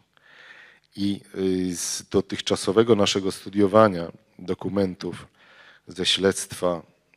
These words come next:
D S dwa przez siedemdziesiąt cztery, y, z, y, Głównej Komisji Badania Zbrodni Hitlerowskich, y,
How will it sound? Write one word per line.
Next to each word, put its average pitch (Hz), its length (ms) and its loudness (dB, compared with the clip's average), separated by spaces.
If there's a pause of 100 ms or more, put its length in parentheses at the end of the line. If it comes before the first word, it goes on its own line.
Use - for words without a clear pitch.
D 82 320 -8
S 85 160 -2
dwa 87 180 -6
przez - 200 -6
siedemdziesiąt 90 580 -6
cztery, 92 500 -4 (1200)
y, 87 760 -10
z, - 420 -12
y, 85 460 -10
Głównej 90 280 -10
Komisji 90 420 -10
Badania 90 280 -6
Zbrodni 90 320 -6
Hitlerowskich, - 840 -8 (100)
y, 90 40 -10